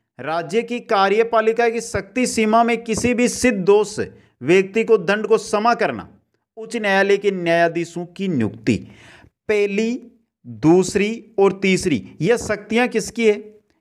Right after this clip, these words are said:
यह अधिकार किसके हैं? राज्यपाल के हैं। जबकि चौथा है ना, ये राज्यपाल का अधिकार नहीं है,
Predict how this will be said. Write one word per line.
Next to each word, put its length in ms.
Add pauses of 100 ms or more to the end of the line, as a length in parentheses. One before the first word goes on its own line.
यह 140
अधिकार 400
किसके 320
हैं? 100
राज्यपाल 640
के 160
हैं। 220 (220)
जबकि 260
चौथा 540
है 60
ना, 460
ये 140
राज्यपाल 540
का 100
अधिकार 360
नहीं 220
है, 180